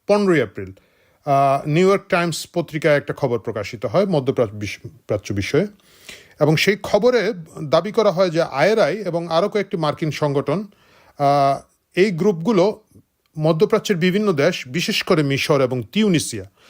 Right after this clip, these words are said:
আমাদের আরব স্প্রিংয়ের কথা মনে আছে, মিশর এবং তিউনিসিয়ার শাসকদের বিরুদ্ধে অ্যাক্টিভিস্টদেরকে ট্রেনিং দিচ্ছে। মিশরের Ministry of Justice একটা রিপোর্ট ওই বছরই করে, যেখানে তারা আইআরআই এর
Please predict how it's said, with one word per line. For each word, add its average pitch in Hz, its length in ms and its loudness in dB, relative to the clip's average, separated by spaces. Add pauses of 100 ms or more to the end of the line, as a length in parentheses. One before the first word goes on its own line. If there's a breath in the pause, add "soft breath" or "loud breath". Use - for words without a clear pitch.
(160 soft breath)
আমাদের 139 260 2
আরব 151 200 2
স্প্রিংয়ের 143 440 -2
কথা 120 220 -4
মনে 107 220 -6
আছে, 175 280 -2 (460 loud breath)
মিশর 240 320 2
এবং 226 180 0
তিউনিসিয়ার 170 680 0 (380 soft breath)
শাসকদের 202 680 0
বিরুদ্ধে 180 480 2
অ্যাক্টিভিস্টদেরকে 165 880 -2
ট্রেনিং 196 400 0
দিচ্ছে। 95 360 -14 (1300 loud breath)
মিশরের 214 340 2
Ministry 208 460 0
of 156 60 -4
Justice 156 580 -4
একটা 151 220 -2
রিপোর্ট 143 360 0
ওই 139 80 2
বছরই 160 360 0
করে, 165 260 0
যেখানে 156 340 0
তারা 139 260 2
আইআরআই 160 460 0
এর 190 180 -4